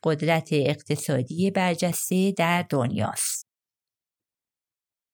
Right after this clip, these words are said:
مهمترین نکته اینه که برای تحقیق و توسعه بخش نظامیش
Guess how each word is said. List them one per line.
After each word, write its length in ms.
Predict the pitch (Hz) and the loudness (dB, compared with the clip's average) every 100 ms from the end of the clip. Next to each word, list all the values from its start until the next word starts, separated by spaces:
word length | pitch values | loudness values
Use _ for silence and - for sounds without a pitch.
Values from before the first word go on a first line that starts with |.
| _ - | _ 2
مهمترین 560 | 269 262 254 254 240 | 4 4 4 4 6
نکته 260 | 240 233 247 | 4 4 2
اینه 220 | 226 220 | 4 2
که 240 | 214 220 208 | 4 4 4
برای 380 | 185 170 170 | 4 2 0
تحقیق 640 | 180 175 160 160 170 175 170 | 2 2 2 0 -2 0 2
و 160 | 170 | 2
توسعه 680 | 170 - 160 156 147 151 160 | 2 0 0 0 0 2 2
بخش 320 | 156 180 - | 0 0 0
نظامیش 800 | 202 196 180 185 180 185 196 - | 2 4 4 2 2 0 0 -4